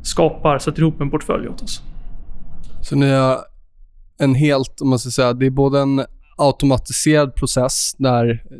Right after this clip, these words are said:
Speaker 2: ni ska hitta vad ni ska köpa eller sälja, men även själva au-, eh,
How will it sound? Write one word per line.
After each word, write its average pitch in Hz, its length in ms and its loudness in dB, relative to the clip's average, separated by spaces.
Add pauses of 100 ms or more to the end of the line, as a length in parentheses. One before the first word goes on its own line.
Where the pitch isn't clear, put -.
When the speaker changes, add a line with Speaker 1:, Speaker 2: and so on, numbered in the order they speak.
Speaker 2:
ni 131 140 2
ska - 140 -2
hitta 123 420 0
vad 143 240 4
ni 139 100 2
ska - 140 -4
köpa 123 460 0
eller 117 120 -2
sälja, 113 420 0 (480)
men 131 140 4
även 131 300 4
själva 123 260 2 (160)
au-, 131 380 0
eh, 120 280 4